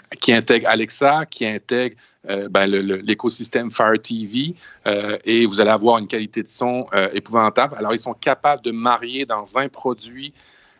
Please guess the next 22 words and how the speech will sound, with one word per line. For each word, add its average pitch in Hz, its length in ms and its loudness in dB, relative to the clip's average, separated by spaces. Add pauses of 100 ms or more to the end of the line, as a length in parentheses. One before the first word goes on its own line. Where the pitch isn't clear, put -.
(100)
une, 104 800 -2 (160)
une, - 340 -8 (140)
un 107 220 4
écho, 139 380 6 (520)
euh, 104 300 0
un 104 220 4
Fire 123 360 4
Stick - 640 -8
et 123 280 -2
Alexa, 135 840 0
euh, 104 140 -4
dans 107 400 -4
un 131 140 2
seul 143 200 -2
et 127 60 -4
même 113 160 -8
produit. 113 380 0
Je - 60 -8
trouve - 200 -8
vraiment 117 320 2
ça 113 160 -2
chouette. 120 340 -2